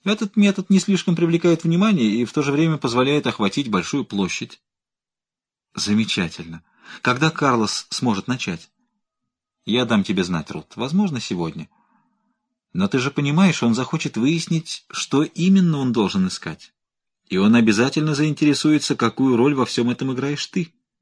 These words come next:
Мою роль, Бат, держи в строгом секрете. Может, ты сможешь ограничиться пояснением, что институт выполняет свой гражданский долг, предоставляя суду кое-какое оборудование?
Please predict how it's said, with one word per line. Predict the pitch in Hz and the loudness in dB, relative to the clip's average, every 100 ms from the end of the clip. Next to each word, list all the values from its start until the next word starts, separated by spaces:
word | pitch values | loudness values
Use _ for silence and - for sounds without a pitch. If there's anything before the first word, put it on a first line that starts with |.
| _ _ _ _ _ _ _ _ _ _ | _ _ _ _ _ _ _ _ _ _
Мою | - 85 85 135 | -6 -4 -2 -2
роль, | 131 87 | 0 -2
Бат, | 80 92 - - _ - | -2 -6 -6 -20 _ -10
держи | 87 87 90 160 | -2 -2 -2 -4
в | |
строгом | - 120 117 | -2 -4 -4
секрете. | 110 110 185 165 - - _ _ _ _ _ _ _ _ - - | -6 -6 -4 -6 -8 -20 _ _ _ _ _ _ _ _ -8 0
Может, | 135 143 - | 0 0 -2
ты | 139 | -4
сможешь | - 151 143 | 0 -2 0
ограничиться | 135 120 139 143 123 - | 2 2 0 -2 -4 0
пояснением, | 123 113 139 147 135 107 | 2 2 0 -2 0 0
что | - 110 | 4 4
институт | 104 - 104 131 | 4 0 -2 0
выполняет | 113 98 104 120 117 | 0 2 2 2 0
свой | - 104 | 2 2
гражданский | 98 92 104 113 - 98 | 4 2 2 0 0 -2
долг, | 107 143 - - _ _ _ _ | 0 0 -4 -20 _ _ _ _
предоставляя | 104 98 92 104 104 123 | 0 0 2 2 2 0
суду | 110 113 98 131 | 0 0 2 0
кое-какое | 127 120 117 107 117 | 2 2 2 0 0
оборудование? | 110 101 135 160 113 85 78 | 2 2 0 -2 -4 -10 -12